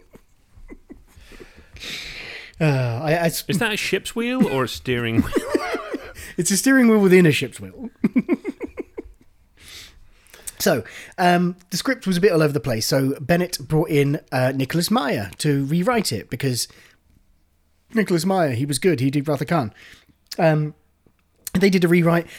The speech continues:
Speaker 1: and then Crikes and Mearson did another rewrite. And in their rewrite, Savick is pregnant with Spock's baby because they bone in number three. I told ya, I told ya, 'cause of the Pon farr.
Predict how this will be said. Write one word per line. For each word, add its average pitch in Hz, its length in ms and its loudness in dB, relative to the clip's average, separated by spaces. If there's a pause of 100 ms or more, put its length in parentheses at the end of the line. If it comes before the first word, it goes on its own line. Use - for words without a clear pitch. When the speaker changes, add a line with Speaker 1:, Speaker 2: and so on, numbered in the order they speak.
(100)
Speaker 1:
and 127 120 -2
then 143 100 0
Crikes - 500 -2
and 147 220 0
Mearson 160 360 2
did 190 140 0
another 262 480 2
rewrite. 131 500 -2 (280)
And 135 160 -2
in 185 160 2
their 285 220 2
rewrite, 127 500 -2 (160)
Savick 220 600 0
is 147 160 -2
pregnant - 760 -4
with 135 80 -4
Spock's - 400 -6
baby 113 480 -2
because 127 380 -4
they 120 120 0
bone 113 520 0
in 120 100 -2
number 117 240 -4
three. 120 580 -6
I 98 120 -14
told 117 440 -6
ya, 78 120 -8 (240)
I 90 160 -14
told 92 320 -6
ya, 123 100 -4 (220)
'cause 127 160 -2
of 113 60 -8
the 120 60 -4
Pon 117 260 -4
farr. 107 360 -6